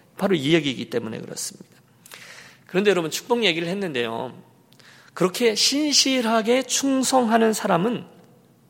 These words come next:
사실은 그렇게 많지 않아요. 또 대를 이어서 그렇게 신실하게 충성하는 가문도 사실은 그렇게 많지 않아요. 그러나 분명한 것은 그런 사람과 그런 가문을 하나님이 절대로 그냥 두지 않으신다는 거예요. 왜냐하면 하나님이 약속해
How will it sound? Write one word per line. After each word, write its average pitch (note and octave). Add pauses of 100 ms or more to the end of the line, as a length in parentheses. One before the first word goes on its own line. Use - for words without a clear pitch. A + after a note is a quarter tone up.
사실은 -
그렇게 C#3+
많지 A2+
않아요. - (1120)
또 A#3
대를 G#3
이어서 G#3+
그렇게 F3
신실하게 B3
충성하는 A3+
가문도 D#3+ (240)
사실은 C#4
그렇게 G3+
많지 D3+
않아요. A2 (440)
그러나 C#4
분명한 A#3+
것은 F3+ (280)
그런 A#3
사람과 A3+
그런 G3
가문을 D#3+
하나님이 D#3
절대로 D3+
그냥 C3
두지 B2 (240)
않으신다는 A#2+
거예요. A#2
왜냐하면 G#3+ (220)
하나님이 C4
약속해 -